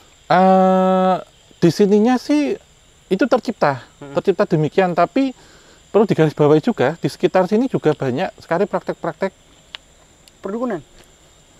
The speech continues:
Speaker 2: Wow.
Speaker 1: Jadi seperti halnya santet pelet itu banyak
Speaker 2: Hmm.
Speaker 1: sekitaran. Saya nggak bilang kemudian persis di sini, nggak. Di, di sini sendiri, di Thailand juga. Jadi saya me-, menangkap ya, Mas,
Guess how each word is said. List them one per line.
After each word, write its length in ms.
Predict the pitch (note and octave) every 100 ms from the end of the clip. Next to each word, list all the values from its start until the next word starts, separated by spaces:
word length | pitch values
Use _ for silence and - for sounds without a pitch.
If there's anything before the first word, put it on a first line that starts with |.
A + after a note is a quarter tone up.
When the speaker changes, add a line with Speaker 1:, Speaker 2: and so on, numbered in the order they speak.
| _ _
Speaker 2:
Wow. 420 | - G#3+ F#3+ D3+ - - _ _ _ _ _ _ - _
Speaker 1:
Jadi 300 | C#3+ G3+ A3
seperti 400 | E3 E3+ E3+ F#3+
halnya 220 | E3 C#3
santet 320 | D3+ F3+ G3
pelet 300 | E3+ F#3 G3
itu 240 | F#3 E3+ G#3+ G#3+
banyak 240 | - B2+ C3+
Speaker 2:
Hmm. 500 | _ _ _ _ _
Speaker 1:
sekitaran. 460 | - C#3 C3+ C#3 B2+ - - - _ _
Saya 140 | - G3+
nggak 160 | F3+ C#3
bilang 380 | D#3 D3+ D#3+ C#3
kemudian 520 | D#3+ E3 - D3 C#3 _ _
persis 340 | - - D#3+ E3
di 40 |
sini, 160 | C#3+ F3
nggak. 220 | G3 - - - - - _
Di, 200 | - D3+
di 120 | C#3+
sini 200 | D#3+ F3+
sendiri, 400 | F#3 G3+ G3+ E3+
di 100 | D3
Thailand 420 | C3 C#3+ D3+ D#3+ D#3+
juga. 260 | D3 C#3 B2+ _ - - - - - _ _
Jadi 100 | - G#3+
saya 120 | A#3
me-, 180 | A3+ G3
menangkap 420 | G3 F#3+ F#3 A3+
ya, 140 | - C3
Mas, 240 | F3 -